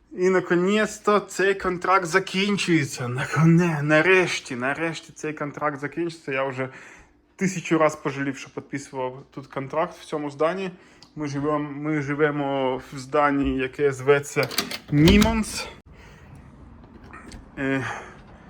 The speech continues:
воно і так, так у нас біля будинку стройка почалась вже да-, давненько. Будинок такий гарний, ми живемо на п'ятому поверсі.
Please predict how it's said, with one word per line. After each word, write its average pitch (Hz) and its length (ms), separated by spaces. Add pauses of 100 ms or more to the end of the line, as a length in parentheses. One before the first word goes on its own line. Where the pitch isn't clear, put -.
(920)
воно 165 440 (260)
і 147 80
так, - 400 (240)
так 143 240
у 131 40
нас 127 220
біля 127 460 (800)
будинку 139 420
стройка 196 540 (100)
почалась 175 540 (200)
вже 147 180
да-, 151 160
давненько. 147 500 (1400)
Будинок 135 360 (160)
такий 180 260
гарний, 151 380
ми 123 160
живемо 123 300
на 123 100
п'ятому 135 400
поверсі. 180 500